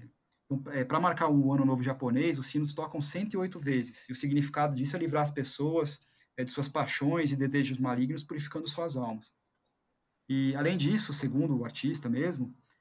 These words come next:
o registro das suas respirações, é, representa uma espécie de afirmação de sua vida, né? Ele não apenas compartilhou com seu avô, mas é decorrente dele, que seguiu respirando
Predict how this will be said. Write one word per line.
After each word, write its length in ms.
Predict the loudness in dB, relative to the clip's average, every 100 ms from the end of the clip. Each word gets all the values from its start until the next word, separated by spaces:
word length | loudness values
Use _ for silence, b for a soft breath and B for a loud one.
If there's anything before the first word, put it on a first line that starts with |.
| _ -4
o 340 | 0 2 2
registro 420 | 4 4 4 0
das 140 | -2 -2
suas 180 | -2
respirações, 800 | -2 0 0 0 -2 -2 -2 -4
é, 260 | -4 -2 0
representa 420 | 0 0 0 -2
uma 80 | -4
espécie 280 | 0 0 0
de 60 |
afirmação 600 | -2 0 0 2 2 2
de 80 | 2
sua 180 | 2 0
vida, 380 | 2 -2 -4 -14
né? 100 | -20 _ _ _ -2
Ele 100 | 2
não 220 | 2 0 -6
apenas 360 | -6 0 0
compartilhou 640 | 2 0 0 -2 -4 -4 -4
com 60 |
seu 220 | -4 -2
avô, 280 | -2 -2 -2
mas 160 | -2 -2
é 60 |
decorrente 440 | -2 -2 -2 0 0
dele, 280 | 0 0 -2
que 60 |
seguiu 440 | -2 0 2 0 -4 _
respirando 720 | -4 0 4 6 6 4 2